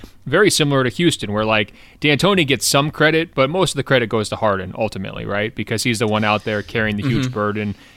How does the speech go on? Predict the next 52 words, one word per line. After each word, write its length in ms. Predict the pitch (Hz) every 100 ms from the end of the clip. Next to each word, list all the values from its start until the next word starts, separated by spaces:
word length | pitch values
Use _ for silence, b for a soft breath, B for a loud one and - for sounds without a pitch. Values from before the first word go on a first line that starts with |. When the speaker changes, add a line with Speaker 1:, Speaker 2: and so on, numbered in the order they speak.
| -
Speaker 1:
and, 320 | 120 110 104
uh, 120 | 104
you 140 | 98 120
know, 60 | 101
putting 260 | 127 117
up 100 | 110
the 80 | 107
gigantic 560 | 98 98 95 101 98 123
numbers. 360 | 123 98 92 b b b b -
Now, 140 | 135
if 100 | 123
it 140 | 123
doesn't 340 | 135 233 170 117
work, 320 | 113 127 - b b _
I 100 | 127
don't 180 | 165 160
feel, 220 | 156 165
I 60 | 160
don't 160 | 156
think 200 | 147 160
people 200 | 143 147
are 80 | 131
gonna 160 | 123 117
turn 220 | - 131
around 180 | 120 117
and 80 | 101
be 80 |
like, 220 | 107 98 98
"Well, 460 | 117 143 139 120
if 120 | 110 -
Steve 320 | - 160 131
Nash 300 | 135 139 127
had 100 | 107
just 200 | 117 -
stayed 260 | - 123
up 160 | 127 -
until 260 | 113 - 110
four 400 | - - 135 135
thirty 440 | - 143 127 123
A 240 | 120 120 120
M, 260 | 127 104
he 100 | 104
would 120 | 120 117
have 80 |
been 120 | 113 113
able 180 | 110
to 80 | 107
find 320 | - 113 110
a 40 | 110
way 260 | 113 107 101
to 120 | -
turn, 500 | 101 - 113 107 101